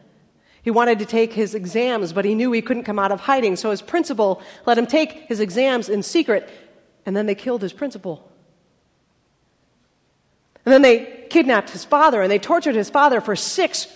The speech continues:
weeks, asking him where his son was, his eleven-year-old son,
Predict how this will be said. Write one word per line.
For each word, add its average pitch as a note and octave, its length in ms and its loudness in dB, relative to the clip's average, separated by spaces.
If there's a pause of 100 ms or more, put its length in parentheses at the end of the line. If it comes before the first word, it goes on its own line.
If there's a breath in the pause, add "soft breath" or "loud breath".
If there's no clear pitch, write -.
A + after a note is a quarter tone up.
weeks, C#4 680 4
asking D4+ 480 4
him G3 140 2
where C4 160 6
his B3+ 220 -2
son E4 280 0
was, F#3 240 2
his A#3 180 -2
eleven-year-old C#4+ 760 4
son, G3 480 2